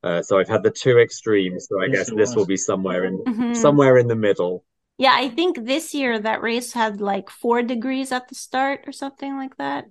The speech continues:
Speaker 3: like, four degrees Celsius.
Speaker 2: Yeah, going to about ten, so it's, it's pretty good for, for racing.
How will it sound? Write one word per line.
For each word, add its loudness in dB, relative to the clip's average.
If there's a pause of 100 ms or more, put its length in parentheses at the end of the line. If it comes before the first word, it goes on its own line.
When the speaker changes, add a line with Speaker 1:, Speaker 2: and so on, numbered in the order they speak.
Speaker 3:
like, -14
four -4
degrees -4
Celsius. -6 (120)
Speaker 2:
Yeah, 0
going 0
to -6
about 0
ten, -2
so -6
it's, -14
it's -16
pretty -4
good -4
for, -12
for -14
racing. -12